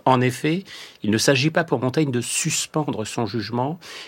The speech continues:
et d'arriver à une isosthénie, hein, une égalité de force des représentations contradictoires.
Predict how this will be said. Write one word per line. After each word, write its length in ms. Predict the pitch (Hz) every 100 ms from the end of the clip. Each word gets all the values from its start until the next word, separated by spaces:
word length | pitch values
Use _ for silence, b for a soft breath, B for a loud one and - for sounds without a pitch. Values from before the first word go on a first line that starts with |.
| B
et 80 | 104
d'arriver 720 | 120 127 127 120 131 123 107
à 100 | 104
une 200 | 104 113 -
isosthénie, 800 | 123 110 120 - 120 110 165 160
hein, 220 | 123 117
une 180 | 101 110
égalité 480 | 113 127 120 135
de 120 | 107 107
force 360 | - 127 -
des 80 | 104
représentations 760 | 107 107 104 101 - 98 - 95
contradictoires. 760 | 95 98 95 - 139 160